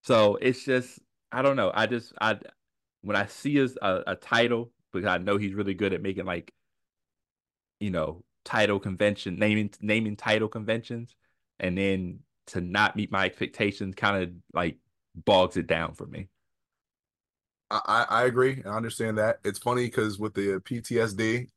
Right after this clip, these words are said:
Speaker 2: uh, X song, I was not expecting that explanation, but like you said, he was like, you know, "If you, you know, if you feel like I have this, this, and that, suck it." You know, I'm like, "Oh, you
Speaker 1: Yeah.
Speaker 2: know, Generation X," you know? So I was a
Speaker 1: Yeah.
Speaker 2: fan of them back in the day.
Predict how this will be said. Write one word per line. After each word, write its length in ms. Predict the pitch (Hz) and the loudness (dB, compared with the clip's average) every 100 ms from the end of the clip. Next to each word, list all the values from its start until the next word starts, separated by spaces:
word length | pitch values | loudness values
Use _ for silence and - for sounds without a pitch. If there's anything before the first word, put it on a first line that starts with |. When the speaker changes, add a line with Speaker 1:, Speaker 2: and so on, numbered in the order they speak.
| _ | _
Speaker 2:
uh, 140 | 101 92 | -2 2
X 240 | 98 - - | 2 0 0
song, 380 | 120 120 127 - _ _ _ - | 0 0 -2 -8 _ _ _ 2
I 140 | 110 | 4
was 220 | 110 104 | 4 0
not 180 | 110 107 | 0 -2
expecting 420 | 92 - 107 107 | -2 -2 -2 -2
that 260 | 101 101 - | -2 -4 -4
explanation, 640 | 98 95 98 95 95 104 113 | -4 -4 -4 -2 -2 -2 -2
but 140 | 101 92 | -2 -2
like 120 | 95 | -4
you 60 | |
said, 220 | 95 107 95 | -2 -2 0
he 80 | |
was 100 | 107 | 0
like, 120 | 98 98 | 0 0
you 80 | |
know, 160 | 104 95 | 0 -2
"If 100 | 98 | -2
you, 160 | 101 98 90 | -4 -4 -8
you 120 | - 95 | -8 -6
know, 240 | 87 85 _ | -6 -8 _
if 140 | 95 | -10
you 80 | 95 | -8
feel 180 | 95 113 | 0 2
like 140 | 110 | 4
I 80 | 101 | 4
have 200 | 107 101 | 2 0
this, 180 | 95 107 | -2 -6
this, 140 | 98 | -6
and 100 | 90 | -2
that, 200 | 101 120 | 0 0
suck 240 | - 123 123 | 2 0 0
it." 120 | 85 | -8
You 80 | 98 | -4
know, 160 | 107 110 | 0 0
I'm 100 | 123 | 0
like, 160 | 120 | 0
"Oh, 220 | 139 185 196 | 2 4 6
you 120 | 98 | 6
Speaker 1:
Yeah. 20 | |
Speaker 2:
know, 180 | 165 180 - | 4 0 -4
Generation 560 | 147 156 156 165 160 156 | -2 0 0 -4 -4 -4
X," 260 | 160 156 | -4 -6
you 80 | 156 | -4
know? 220 | 147 160 | -2 -2
So 280 | 170 135 131 - - - | -2 0 -2 -6 -20 -4
I 100 | 104 | 0
was 120 | 110 | 0
a 40 | 107 | -2
Speaker 1:
Yeah. 100 | 117 | -2
Speaker 2:
fan 120 | 117 | -2
of 80 | 110 | -2
them 180 | 110 | -2
back 180 | 110 107 | 0 0
in 60 | 107 | -2
the 60 | |
day. 260 | 101 101 101 | -4 -4 -6